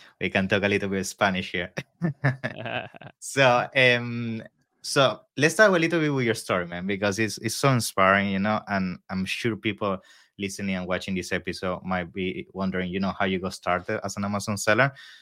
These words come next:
Speaker 1: So yeah, tell me a little bit about that. How, how you jump into Amazon in the first place? You know?
Speaker 2: So <sighs> for me, I'll tell you, my life, uh,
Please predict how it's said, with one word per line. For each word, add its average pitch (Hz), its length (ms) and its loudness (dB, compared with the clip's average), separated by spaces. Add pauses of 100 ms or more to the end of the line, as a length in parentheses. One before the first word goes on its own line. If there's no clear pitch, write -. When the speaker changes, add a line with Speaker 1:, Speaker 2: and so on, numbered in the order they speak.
(120)
Speaker 1:
So 101 280 0
yeah, 110 240 6
tell 113 200 0
me 131 80 2
a 135 40 2
little 131 220 2
bit 123 100 2
about 110 320 2
that. 113 200 6
How, 104 220 2
how - 160 2
you 131 120 2
jump 127 240 0
into 117 200 0
Amazon 131 300 -4
in - 20 -12
the - 80 -16
first - 240 -20
place? - 240 -20 (160)
You 110 60 -8
know? 120 80 -10 (360)
Speaker 2:
So 214 420 4 (400)
<sighs> - 360 -18
for 202 240 -4
me, 254 580 -2 (300)
I'll 180 100 4
tell 220 180 0
you, 185 120 0
my 185 180 2
life, 160 560 2 (760)
uh, 123 840 0